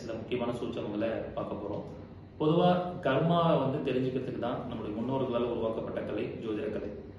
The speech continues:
இந்த ஜோதிட கலையை நம்ம வெறும் ரூல்ஸை மட்டும் பார்க்காம கர்மாவோட இணைத்து பார்க்கும்போது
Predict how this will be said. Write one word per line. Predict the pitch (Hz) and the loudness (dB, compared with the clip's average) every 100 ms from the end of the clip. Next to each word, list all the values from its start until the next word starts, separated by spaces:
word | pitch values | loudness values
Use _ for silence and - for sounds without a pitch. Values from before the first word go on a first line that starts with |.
| - - - | -16 -14 -4
இந்த | 123 123 | 0 2
ஜோதிட | 143 170 165 - | 4 6 6 4
கலையை | 127 123 143 - - | 4 4 4 2 0
நம்ம | 113 113 | -2 0
வெறும் | 123 147 - - - - - 131 | 2 2 0 -2 -6 -8 -4 2
ரூல்ஸை | 170 160 151 143 | 2 2 2 2
மட்டும் | 143 123 | 0 2
பார்க்காம | 117 110 104 120 110 120 | 2 0 -2 -2 -2 0
கர்மாவோட | 120 135 127 127 113 | 0 2 2 2 2
இணைத்து | 131 123 123 | 0 0 0
பார்க்கும்போது | 113 92 104 104 113 | 0 0 -2 -2 -2